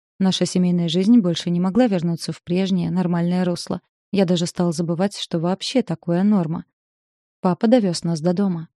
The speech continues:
Я вышел из машины и сел на ступеньки крыльца, наблюдая за тем, как родители тихо переговариваются в салоне.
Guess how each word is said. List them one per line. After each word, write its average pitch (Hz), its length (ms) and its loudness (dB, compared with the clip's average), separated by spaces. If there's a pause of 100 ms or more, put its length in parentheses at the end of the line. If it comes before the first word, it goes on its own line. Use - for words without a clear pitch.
Я 285 100 4
вышел 220 260 2
из 160 100 -2
машины 175 460 2
и - 20 0
сел 208 260 -2
на 220 80 4
ступеньки 170 520 -4
крыльца, 170 520 -4 (320)
наблюдая 180 460 2
за 165 140 0
тем, 220 260 0
как 180 180 -6
родители 170 420 -2
тихо - 320 -6
переговариваются 165 760 -2
в - 40 -18
салоне. 165 440 -6